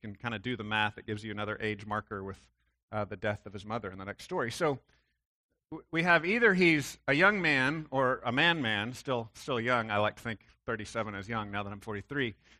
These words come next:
Um, but he's, he's some kind of strong man, though, right? He's either a strong teenager, my teenage son can beat me up, or he's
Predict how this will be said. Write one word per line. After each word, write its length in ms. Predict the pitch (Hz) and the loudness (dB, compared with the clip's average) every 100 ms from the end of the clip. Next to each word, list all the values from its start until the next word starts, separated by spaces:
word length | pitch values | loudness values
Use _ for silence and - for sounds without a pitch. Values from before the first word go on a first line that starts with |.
| - | 2
Um, 260 | 147 127 | 2 4
but 120 | 117 156 | 2 2
he's, 420 | 175 170 - - _ _ _ _ _ - | 4 2 0 -10 _ _ _ _ _ -4
he's 160 | 170 - | -2 2
some 200 | 220 214 | 2 4
kind 220 | 202 156 | 4 4
of 100 | 135 | 4
strong 600 | - 156 160 151 135 120 | 0 4 6 6 4 0
man, 340 | 120 117 110 | 0 0 -2
though, 180 | 90 82 | -6 -6
right? 300 | 90 123 160 - - | 2 4 4 0 -10
He's 140 | 123 | -2
either 260 | 170 143 123 | 0 2 2
a 80 | |
strong 580 | 113 - 156 160 165 160 | 2 -4 0 4 4 2
teenager, 540 | 147 190 156 113 104 135 | -2 -4 -2 -2 -2 -4
my 180 | 127 120 _ | -4 -6 _
teenage 280 | - 127 117 | -8 -6 -6
son 200 | - 117 | -6 -8
can 120 | 117 | -8
beat 180 | 107 113 | -8 -8
me 120 | 110 | -4
up, 200 | 104 113 - | -2 -2 -2
or 240 | 147 139 | 0 2
he's 400 | 139 131 117 - | 2 -2 -4 -8